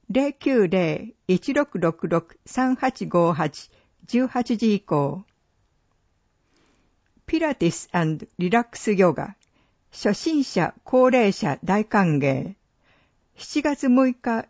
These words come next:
十三日、二十七日の金曜。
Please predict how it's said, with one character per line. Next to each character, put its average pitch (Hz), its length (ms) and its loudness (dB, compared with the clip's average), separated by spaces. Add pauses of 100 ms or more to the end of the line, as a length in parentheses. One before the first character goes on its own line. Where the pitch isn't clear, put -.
十 285 240 -2
三 165 360 0
日、 - 960 -4 (140)
二 269 140 2
十 202 260 2
七 233 240 0
日 226 240 2
の 208 160 2
金 196 320 2
曜。 165 360 -2